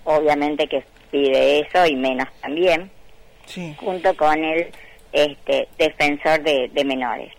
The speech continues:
Speaker 2: Ujú.
Speaker 1: La verdad que fue muy fuerte estar en, en esa audiencia, porque, bueno, escuchar,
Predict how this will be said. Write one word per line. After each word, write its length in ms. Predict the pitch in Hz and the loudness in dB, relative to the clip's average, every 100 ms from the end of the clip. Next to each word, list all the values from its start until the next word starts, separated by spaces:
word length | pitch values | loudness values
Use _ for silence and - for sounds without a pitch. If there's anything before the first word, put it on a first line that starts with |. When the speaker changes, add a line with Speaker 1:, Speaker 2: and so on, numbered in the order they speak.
| _ - _ | _ -20 _
Speaker 2:
Ujú. 200 | 180 160 | -18 -10
Speaker 1:
La 60 | 160 | -2
verdad 220 | 151 175 185 | 2 2 2
que 120 | 190 | 0
fue 200 | 160 160 | 2 0
muy 140 | 156 156 | -2 -4
fuerte 340 | - 160 151 | 2 0 0
estar 240 | 135 143 143 | -4 -2 0
en, 240 | 139 139 | -2 -4
en 160 | - 143 | -4 -4
esa 280 | 143 - 147 | -4 -2 0
audiencia, 840 | 143 143 160 175 180 - 185 180 - | 0 2 2 0 -2 0 2 2 0
porque, 360 | 143 135 135 | -4 -2 -2
bueno, 400 | 151 156 147 143 - | 0 0 0 -2 -4
escuchar, 720 | 143 147 135 156 156 160 156 | -8 -8 -4 2 4 2 0